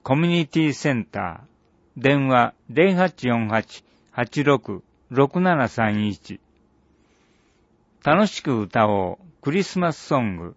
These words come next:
七日水曜、十三時三十分から十五時三十分。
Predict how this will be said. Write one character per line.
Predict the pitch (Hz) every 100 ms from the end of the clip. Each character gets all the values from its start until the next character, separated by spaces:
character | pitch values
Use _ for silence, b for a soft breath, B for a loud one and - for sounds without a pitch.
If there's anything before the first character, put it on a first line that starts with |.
| _ _ _ _ _ _ _ _ _ -
七 | 123 147 185
日 | 175 160
水 | - 165 151
曜、 | 117 101 87 -
十 | 165 117 175 196
三 | 185 180 131
時 | 113
三 | 120 139 143
十 | 147
分 | - 120 110
か | 98
ら | 95 95
十 | 95 180
五 | 160 127
時 | 98
三 | - 107 107
十 | 107 110 _ -
分。 | 90 80